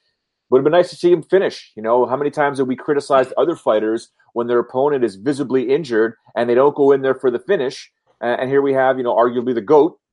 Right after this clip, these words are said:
not doing it, right? So, you know, let's, let's, we should, we should look at John Jones and say, "Dude, you should have finished this guy off. You had him busted up for twenty minutes,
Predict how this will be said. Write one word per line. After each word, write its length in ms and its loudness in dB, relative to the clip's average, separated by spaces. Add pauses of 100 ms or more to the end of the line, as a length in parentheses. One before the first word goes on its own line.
(140)
not 240 -2
doing 220 0
it, 120 -14 (360)
right? 260 -4
So, 260 -2
you 100 -6
know, 80 -6
let's, 180 -10
let's, 180 -6
we 160 -8
should, 220 -10
we 100 -8
should 140 -12
look 160 -4
at 100 -8
John 240 -2
Jones 220 -4
and 80 -12
say, 160 0
"Dude, 160 -4
you 60 -10
should 140 -4
have 100 -12
finished 200 -10
this 120 -14
guy 160 0
off. 260 0 (400)
You 80 -4
had 100 4
him 120 -8
busted 320 0
up 180 2
for 80 -10
twenty 280 -6
minutes, 380 -10